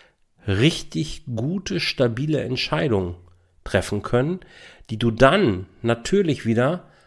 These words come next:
mit Kennzahlen hinterlegen kannst, die dir dann einen Maßstab aufgeben,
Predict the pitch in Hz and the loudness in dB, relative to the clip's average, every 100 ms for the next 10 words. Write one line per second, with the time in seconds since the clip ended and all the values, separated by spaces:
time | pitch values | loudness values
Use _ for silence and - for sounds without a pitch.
0 | _ _ _ 113 113 - - - 151 185 | _ _ _ 2 2 -2 0 0 4 2
1 | 202 - 160 143 131 123 117 107 101 131 | 0 -2 0 2 2 2 2 0 2 2
2 | 165 156 160 180 214 - - - _ _ | 0 -4 -4 -2 -4 -10 -16 -20 _ _
3 | - - _ - 120 113 107 107 107 - | -20 -20 _ 0 4 6 6 4 4 -2
4 | 92 92 90 90 98 113 175 - - - | -2 -2 -2 -2 2 2 2 -2 -6 -10
5 | - - - 151 151 147 135 135 - 120 | -10 -8 -2 0 0 0 0 2 0 0
6 | 113 113 | 0 -4